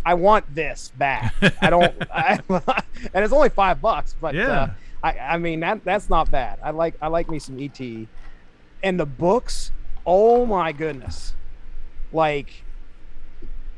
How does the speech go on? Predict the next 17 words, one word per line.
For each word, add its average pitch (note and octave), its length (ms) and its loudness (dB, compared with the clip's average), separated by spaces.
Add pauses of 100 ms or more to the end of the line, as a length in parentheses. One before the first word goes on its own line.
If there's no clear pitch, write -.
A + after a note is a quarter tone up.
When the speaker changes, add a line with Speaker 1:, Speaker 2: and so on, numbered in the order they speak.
(300)
Speaker 1:
let's - 160 -16
just B2+ 220 -8
bring C#3+ 220 -6
up C3 160 -8
this C3 220 -12
lot A2+ 320 -6
here. A#2+ 400 -6 (2500)
This, G#3 540 0
uh, C3+ 500 0
so - 160 -4
we're F3 200 -2
looking F3+ 240 -2
at C#3+ 120 -10
ten D#3 200 -4
bucks C#3 260 -4
right C3+ 180 -4
now. A#2+ 380 -2